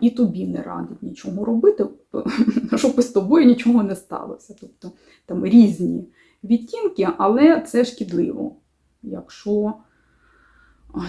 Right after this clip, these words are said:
це щось нове, і ви не впевнені, і у вас певні свої страхи і роздуми, то це заважає, це відтягує твої сили, ти повинен ма-,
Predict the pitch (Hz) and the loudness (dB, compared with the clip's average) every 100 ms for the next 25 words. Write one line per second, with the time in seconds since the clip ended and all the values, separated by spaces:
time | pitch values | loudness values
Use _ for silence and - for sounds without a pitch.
0 | - 202 196 - 196 202 311 294 - 180 | -4 -4 -4 -4 -2 4 6 6 4 -2
1 | 190 185 - - 269 302 269 247 226 220 | -2 -4 -4 4 6 6 6 6 6 4
2 | 208 - - 185 180 180 180 - - 214 | 2 -2 -6 -6 -4 -4 -4 -8 -2 2
3 | 208 190 180 190 180 180 185 175 - 240 | 2 2 -6 -6 -6 -6 -6 -6 0 -2
4 | - 190 220 277 254 220 214 208 190 - | 0 -2 0 0 2 2 2 2 -2 -6
5 | - - 214 202 202 202 277 330 226 - | -12 -10 -4 -2 0 0 2 2 0 -4
6 | 208 202 - 185 165 - 196 180 - - | -8 -8 -10 -8 -6 -8 -10 -14 -14 -14
7 | 190 - 269 285 247 233 - - 170 175 | -14 -12 -8 -4 -2 -4 -8 -12 -10 -8
8 | 180 190 - | -8 -8 -10